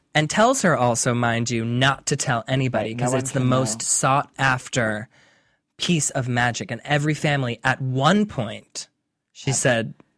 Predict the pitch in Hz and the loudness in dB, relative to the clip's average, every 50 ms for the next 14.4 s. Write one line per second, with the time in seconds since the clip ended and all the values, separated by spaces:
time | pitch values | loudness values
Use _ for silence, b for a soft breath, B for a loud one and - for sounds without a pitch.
0 | _ - - 113 113 147 139 - 151 143 - 127 117 - 113 110 110 127 139 - | _ -6 0 4 4 4 6 4 2 2 2 0 -2 -2 -4 -6 -6 -8 -10 -16
1 | _ - - 147 135 143 127 127 117 113 117 117 113 110 104 - - 104 - - | _ -2 0 2 2 2 2 2 2 0 0 -2 -4 -4 -4 -4 -4 -4 -4 -4
2 | - 104 101 107 - _ _ _ _ _ - 85 76 71 _ _ _ _ _ _ | -6 -8 -12 -12 -16 _ _ _ _ _ -14 -14 -14 -16 _ _ _ _ _ _
3 | _ _ _ _ _ _ _ _ - 117 104 - - 117 113 113 110 110 107 104 | _ _ _ _ _ _ _ _ -18 -18 -16 -14 -12 -12 -10 -10 -10 -12 -14 -14
4 | 107 101 113 120 _ _ _ _ _ _ 120 107 104 104 78 76 80 80 78 - | -16 -18 -20 -20 _ _ _ _ _ _ -18 -18 -16 -16 -16 -16 -16 -20 -20 -20
5 | - 107 104 160 135 135 127 117 110 135 131 131 131 127 131 127 123 117 113 113 | -20 -14 -6 -4 -4 -4 -4 -2 0 0 0 0 -2 -4 -4 -6 -6 -6 -8 -8
6 | 95 98 110 - - 139 - - - 123 120 120 117 120 113 - - - 110 - | -8 -10 -10 -12 -16 -20 -18 -12 -8 -8 -6 -6 -6 -6 -8 -8 -8 -10 -10 -8
7 | - 101 - 120 127 _ _ - 92 90 60 - _ _ _ _ _ _ _ _ | -10 -12 -12 -14 -18 _ _ -10 -8 -8 -8 -10 _ _ _ _ _ _ _ _
8 | _ _ _ _ _ _ _ _ _ _ _ _ _ _ _ _ - 143 170 180 | _ _ _ _ _ _ _ _ _ _ _ _ _ _ _ _ 0 2 2 2
9 | - - 180 165 - - 247 269 262 302 262 - - 165 156 - 156 156 170 - | 2 0 -2 -2 0 0 0 0 0 0 -2 -2 -2 -2 -2 0 0 0 0 0
10 | - 143 127 131 131 - - - 139 127 127 127 120 123 - - b b b b | 0 -2 -2 -2 -4 -4 -2 -2 0 0 0 0 -2 -4 -6 -8 b b b b
11 | b b b b b b _ - 147 165 185 180 - - - 220 226 226 226 220 | b b b b b b _ 0 2 2 2 2 0 0 0 2 2 2 2 0
12 | 214 185 - - - - 180 175 165 139 147 147 147 143 - 156 139 127 123 - | -2 -4 -6 -8 -4 -2 0 0 2 4 4 2 2 2 2 2 2 2 2 0
13 | 135 - - 131 120 117 113 - - 127 110 - - - 160 143 135 135 131 131 | -2 -2 0 0 0 0 -2 -2 -2 -4 -2 -2 -2 0 2 4 4 4 4 4
14 | 127 127 127 127 127 131 - - | 4 2 2 0 0 -2 -4 -8